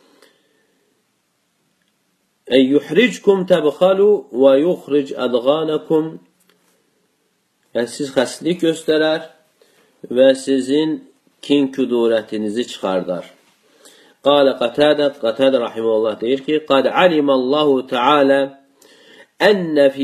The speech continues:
ixracil əmvali ixracəl adğan."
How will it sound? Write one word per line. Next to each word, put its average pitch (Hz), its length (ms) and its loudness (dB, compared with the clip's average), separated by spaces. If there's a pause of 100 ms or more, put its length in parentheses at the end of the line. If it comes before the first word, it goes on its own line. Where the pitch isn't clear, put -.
ixracil 135 680 0
əmvali 113 880 0 (1400)
ixracəl 120 760 0
adğan." 113 800 -2